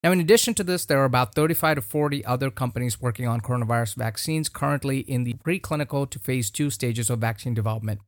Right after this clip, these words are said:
And it remains to be seen which ones will be successful. Some of these companies, including Moderna, Johnson and Johnson, and AstraZeneca, are part of U S government's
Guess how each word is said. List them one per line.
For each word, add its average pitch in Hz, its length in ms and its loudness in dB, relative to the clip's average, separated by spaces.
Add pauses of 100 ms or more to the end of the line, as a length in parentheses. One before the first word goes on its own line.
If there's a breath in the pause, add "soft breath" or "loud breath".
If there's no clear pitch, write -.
(580 soft breath)
And 170 120 4
it 185 40 4
remains 185 340 2
to 185 60 -8
be 185 80 -2
seen 151 340 0
which 139 200 0
ones 127 300 0
will 110 160 2
be 104 140 2
successful. - 580 -4 (160)
Some 220 180 6
of 247 60 6
these 247 140 4
companies, 180 380 0
including 165 400 0
Moderna, 156 680 2
Johnson 147 360 -2
and 143 100 0
Johnson, 131 420 2
and 143 220 -2
AstraZeneca, 135 680 -2
are 120 100 2
part 143 360 -2
of 127 160 -4
U 139 200 0
S 180 100 0
government's 135 480 0